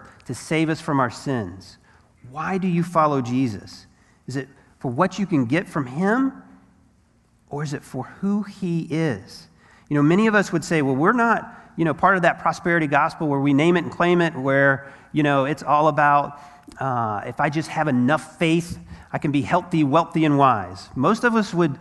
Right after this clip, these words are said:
say, "We're, we're not part of that." But in practice,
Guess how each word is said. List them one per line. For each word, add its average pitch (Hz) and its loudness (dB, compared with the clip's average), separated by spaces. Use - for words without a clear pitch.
say, 156 -2
"We're, 180 -6
we're 247 -2
not 262 0
part 220 2
of 131 -2
that." - -12
But 160 -2
in 147 0
practice, 202 -6